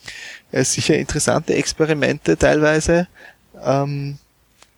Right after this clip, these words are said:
bis jetzt hat mich persönlich noch kein Altcoin irgendwie so, ähm, vom Hocker gerissen,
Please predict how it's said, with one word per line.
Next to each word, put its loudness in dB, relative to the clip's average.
bis -2
jetzt 0
hat -4
mich -4
persönlich 0
noch -10
kein 0
Altcoin -2
irgendwie -2
so, 0
ähm, -2
vom -4
Hocker 0
gerissen, 0